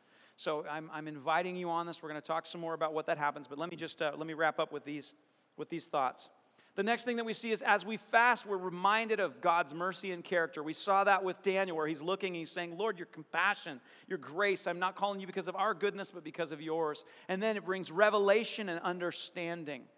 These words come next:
You see, first, you just have a headache 'cause on a natural side, your body is burning all the toxins that are building up in your body right now. So there's, on the natural side, the headache, I'm sure it's spiritual warfare, but also it's the natural outcome of that your body has literally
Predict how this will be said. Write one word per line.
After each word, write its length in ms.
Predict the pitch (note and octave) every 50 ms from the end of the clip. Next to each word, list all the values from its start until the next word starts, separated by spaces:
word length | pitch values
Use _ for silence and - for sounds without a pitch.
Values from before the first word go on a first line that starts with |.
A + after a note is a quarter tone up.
| _ - - - -
You 80 | - F#3
see, 220 | - - A3+ A3
first, 440 | F#3 - B3 C#4 D#4+ D4+ A#3 - -
you 80 | G#3 G#3
just 200 | F3+ A3 - -
have 120 | G#3+ G3
a 60 | G3+
headache 340 | F3+ F3+ G3+ G#3+ G#3+ G3+ G#3
'cause 280 | - - F#3+ E3 - - - - -
on 120 | - F#3 F3+
a 60 | F3+
natural 400 | F3+ F#3 F#3+ G#3 G#3+ - A#3 G3+
side, 440 | - - A3+ A3 A3 A3 A3+ G#3+ - - - - - _
your 100 | F3+ F#3
body 300 | D3+ F3 F3+ F#3 G3 G3
is 80 | F3+ C#3+
burning 260 | D#3 F3+ F#3 F#3 F#3
all 120 | F#3 F3+
the 80 | E3+ F3+
toxins 540 | - F#3 F3 F3 F3 - - F#3 E3+ D3+ C#3
that 120 | E3+ D#3+
are 60 | D#3
building 280 | C3 E3 D#3+ D#3 D#3+ D3+
up 160 | D3+ D3 -
in 60 | D#3+
your 140 | D3 C#3+ C3+
body 360 | C3 C3+ C3 C3+ C3+ C3+ C3
right 300 | C3 C3+ C#3 B2+ C3 B2+
now. 240 | B2 A#2 G#2 F2+ - - _
So 240 | - - D3+ D3
there's, 240 | D3 D#3 D#3 D3+ -
on 140 | - D#3+ D#3
the 60 | D#3+
natural 300 | E3 F3 F#3 F#3+ - A3+
side, 320 | G3+ - A3+ A3 A#3 A3+ G#3+ - - - -
the 80 | - F3
headache, 380 | D#3+ F#3 G3+ A3 A3 A3 - -
I'm 120 | D#3+ D#3+
sure 180 | D3+ - G3+ G3+
it's 100 | G3 -
spiritual 360 | - - G3 G3 - - F#3
warfare, 340 | F3+ F#3+ G3+ G3 G3+ A3+ A3
but 100 | F3+ D#3
also 440 | D#3+ E3+ G3 - - A3+ A3+ A#3+ - - - -
it's 160 | - G3+ - -
the 100 | C4 A3
natural 360 | A3 A3+ G#3+ - - G3+ F#3+
outcome 320 | G3+ - - - G3 G3
of 120 | G3 E3+ D#3
that 220 | F#3 F3+ - -
your 80 | E3 D3
body 300 | C#3 F3 F3+ G3+ G#3 G3+
has 120 | F3 D3
literally 540 | D#3 E3+ F3 F#3 G3+ G3 G3 F#3 E3 D3+